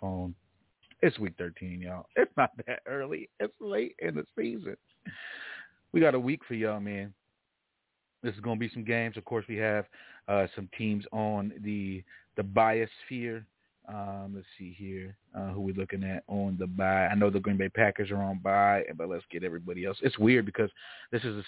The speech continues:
season where there's an additional week, eighteen weeks instead of seventeen, and you'd be like, "Man, I,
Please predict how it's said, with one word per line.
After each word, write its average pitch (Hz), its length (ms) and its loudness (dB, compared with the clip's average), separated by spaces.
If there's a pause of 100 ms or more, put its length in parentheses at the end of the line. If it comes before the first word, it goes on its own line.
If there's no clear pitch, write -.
season 113 360 2
where 101 280 8 (340)
there's 104 300 2
an 107 220 0
additional 104 640 2
week, 113 340 -2
eighteen 110 440 -4
weeks 107 260 0
instead 101 260 -2
of 95 120 -4
seventeen, 101 520 0
and 92 100 -2 (400)
you'd 107 140 6
be 110 60 10
like, 92 180 8
"Man, 107 320 6
I, 101 100 2